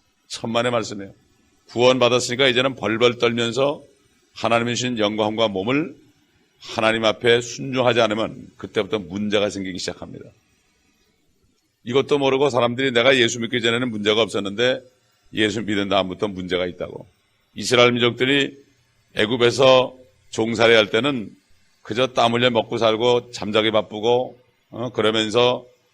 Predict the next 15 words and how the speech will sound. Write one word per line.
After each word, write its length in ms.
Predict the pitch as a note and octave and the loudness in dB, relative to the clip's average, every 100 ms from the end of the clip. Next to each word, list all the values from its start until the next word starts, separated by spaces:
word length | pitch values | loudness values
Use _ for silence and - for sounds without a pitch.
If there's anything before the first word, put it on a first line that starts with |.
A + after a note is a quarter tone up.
| _ _ | _ _
두드려 260 | - A#2+ B2+ | -4 0 2
맞으면서도 600 | A#2+ A2 A#2 A2 G#2+ A#2+ | 2 0 -2 -2 -2 -2
그냥 380 | A2+ A#2 B2 B2 | -2 -4 -4 -10
얻어 300 | G#2 A2+ A#2 | -6 -2 0
먹으려고 680 | G#2 G2+ G#2 G#2 A#2 - _ _ | 0 0 0 0 -4 -6 _ _
살다가 520 | - G2+ A2 A#2 A2+ | -6 -2 -2 -2 -4
광야에 320 | G2+ A2+ C3+ | -2 2 4
나와서 560 | B2+ A#2+ A2+ C#3 F#2+ - _ _ _ _ _ _ | 6 4 4 2 2 -8 _ _ _ _ _ _
연단을 420 | G2+ G#2+ G#2+ A2+ | -4 0 0 2
받으니까 680 | A2+ G#2 G#2 G2 A#2+ A2 G#2+ | 2 0 -2 0 2 2 0
차라리 520 | - G2+ G#2+ A#2 G2+ - _ _ _ G#2 | -6 0 0 0 -4 -14 _ _ _ -6
애굽에 320 | G2+ A2 G#2+ | -4 -2 -2
돌아가는 300 | G#2 G2+ G2+ | 0 -2 -2
게 100 | A2+ | -4
낫겠다고, 680 | G2 F#2 G2+ G2 G#2 G#2+ | -4 -4 -6 -6 -8 -14